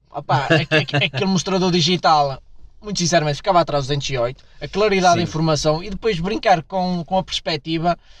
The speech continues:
Speaker 2: Claro.
Speaker 1: parece uma coisa simples, mas faz uma
Speaker 2: E, e
Speaker 1: diferença
Speaker 2: é simples,
Speaker 1: abismal.
Speaker 2: porque aquilo tem o digital, depois tem uma espécie de um vidro à
Speaker 1: Sim,
Speaker 2: frente,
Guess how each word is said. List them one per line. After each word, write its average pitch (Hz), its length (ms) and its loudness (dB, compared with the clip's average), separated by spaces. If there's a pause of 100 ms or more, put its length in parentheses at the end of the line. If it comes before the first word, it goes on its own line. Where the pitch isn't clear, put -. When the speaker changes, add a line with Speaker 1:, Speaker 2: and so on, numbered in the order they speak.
(160)
Speaker 2:
Claro. 120 220 -2
Speaker 1:
parece 240 180 2
uma 247 140 0
coisa 226 200 2
simples, 202 280 -4
mas 208 240 2
faz 208 260 0
uma 208 140 2
Speaker 2:
E, - 20 2
e 190 100 2
Speaker 1:
diferença 339 220 4
Speaker 2:
é 330 100 6
simples, 339 140 4
Speaker 1:
abismal. 175 220 2
Speaker 2:
porque - 140 -4
aquilo 208 160 0
tem 202 180 -4
o 196 40 -4
digital, 190 460 0
depois 220 220 -6
tem 202 160 -8
uma 196 140 0
espécie 180 340 -4
de 170 80 2
um 170 100 4
vidro 165 400 2
à 160 100 4
Speaker 1:
Sim, - 100 -2
Speaker 2:
frente, 170 200 4